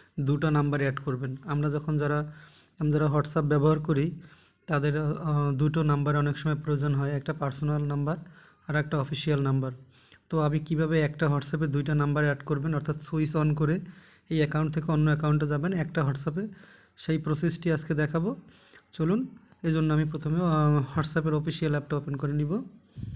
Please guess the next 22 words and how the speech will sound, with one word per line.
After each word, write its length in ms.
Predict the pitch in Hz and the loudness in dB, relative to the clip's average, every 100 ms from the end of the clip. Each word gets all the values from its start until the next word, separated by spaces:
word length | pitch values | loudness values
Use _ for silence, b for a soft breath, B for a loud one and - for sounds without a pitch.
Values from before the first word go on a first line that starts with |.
| B B B B - - _ b b b b b b b b b b _ 170 | B B B B -20 -20 _ b b b b b b b b b b _ -2
বন্ধুরা, 240 | 160 165 | 0 2
এরপর 280 | 160 151 151 | 2 0 0
আমরা 220 | 151 156 | 2 2
এখান 160 | 147 147 | 0 0
থেকে 160 | 156 | -2
থ্রি 200 | 151 151 | -2 -2
ডটে 200 | 151 151 | 0 0
ক্লিক 320 | 151 156 151 165 | -2 -4 -4 -4
করব, 160 | 170 | -4
এখানে 240 | 170 147 147 | -2 -2 0
আমরা 160 | 151 | -2
সেটিংয়ে 520 | 151 139 147 147 147 B B B _ | -4 -6 -2 -2 -4 B B B _
ক্লিক 240 | 160 151 | -4 -2
করব। 320 | 151 135 131 123 - b b b b b _ _ _ _ _ _ - _ - - | -4 -4 -4 -8 -16 b b b b b _ _ _ _ _ _ -20 _ -14 -4
বন্ধুরা, 220 | 156 156 | -2 -2
আপনারা 260 | 156 160 156 | -2 -4 -2
এই 60 | |
যে 100 | 151 | 0
দেখতে 260 | 143 147 156 | -2 -4 -2
পাচ্ছেন, 420 | 151 151 190 214 B B B B B _ | -4 -2 -4 -4 B B B B B _
এই 160 | 170 143 | -4 -2
যে 240 | 165 | -2